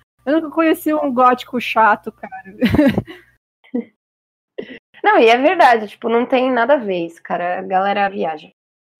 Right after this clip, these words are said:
Speaker 2: Mas é, outro dia eu tava no, no banco, e aí deu um problema na minha,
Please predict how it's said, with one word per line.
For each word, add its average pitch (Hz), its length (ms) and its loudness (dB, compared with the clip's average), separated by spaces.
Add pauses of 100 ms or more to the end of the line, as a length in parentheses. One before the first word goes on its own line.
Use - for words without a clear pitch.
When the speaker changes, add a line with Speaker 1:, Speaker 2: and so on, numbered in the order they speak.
Speaker 2:
Mas - 160 0
é, 269 180 4
outro 262 220 2
dia 294 120 4
eu 320 60 2
tava 254 280 2
no, 185 600 -2
no 185 180 -10
banco, 240 540 0 (600)
e 202 120 0
aí 202 300 2
deu 226 220 2
um 233 100 0
problema 214 440 0
na 202 100 -2
minha, 220 200 -2